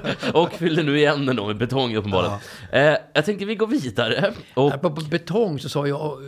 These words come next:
Speaker 3: sa ju Åke Strömmer så här, och min gamla kompis Lasse Kink på radion, att ta en "Igenmurad bunker", sa han i radio, Lasse, eh, Åke Strömmer.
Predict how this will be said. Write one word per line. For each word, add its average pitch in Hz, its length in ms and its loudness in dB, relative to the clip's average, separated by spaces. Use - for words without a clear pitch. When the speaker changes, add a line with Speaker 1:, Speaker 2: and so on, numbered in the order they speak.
Speaker 3:
sa 127 180 -4
ju 131 60 -6
Åke 131 280 -4
Strömmer 202 400 -2
så 135 120 -4
här, 117 140 -4
och 120 140 -8
min 120 340 -6
gamla 131 200 -4
kompis 123 280 -4
Lasse 151 320 -2
Kink 190 360 -4
på 135 100 -4
radion, 113 360 -4
att 120 240 -8
ta 226 520 2
en 147 340 -2
"Igenmurad 139 1000 2
bunker", 120 480 0
sa 101 240 -8
han - 200 -14
i 120 140 -6
radio, 104 420 -8
Lasse, - 360 -10
eh, 143 200 -4
Åke 131 180 -6
Strömmer. 110 420 -8